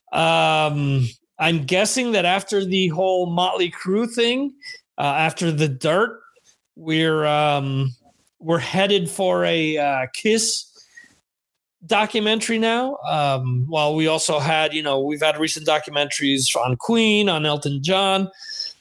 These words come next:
so on and so forth. Um, I know that I'm in the minority,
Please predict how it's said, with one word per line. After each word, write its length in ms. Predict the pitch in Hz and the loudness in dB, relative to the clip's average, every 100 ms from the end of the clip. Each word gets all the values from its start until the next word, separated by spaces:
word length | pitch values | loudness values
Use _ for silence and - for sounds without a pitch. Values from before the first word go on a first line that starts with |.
| _ _ - | _ _ -6
so 340 | 170 - 208 220 | -2 0 2 2
on 180 | 220 | 2
and 120 | 202 180 | 2 0
so 300 | - 185 180 | 2 2 0
forth. 560 | - 110 113 - - - - | -2 -2 -2 -4 -6 -6 -4
Um, 720 | - 180 180 180 175 165 156 131 - _ _ _ _ - - - - - - _ _ _ _ | 0 2 4 2 2 0 -2 -6 -12 _ _ _ _ -12 -10 -10 -12 -18 -20 _ _ _ _
I 140 | 202 214 | 0 2
know 220 | 240 330 | 2 2
that 120 | 294 | 0
I'm 160 | 285 269 | 0 0
in 100 | 262 | -2
the 80 | |
minority, 800 | 240 233 214 214 226 175 113 110 | 0 0 0 0 0 -2 -4 -6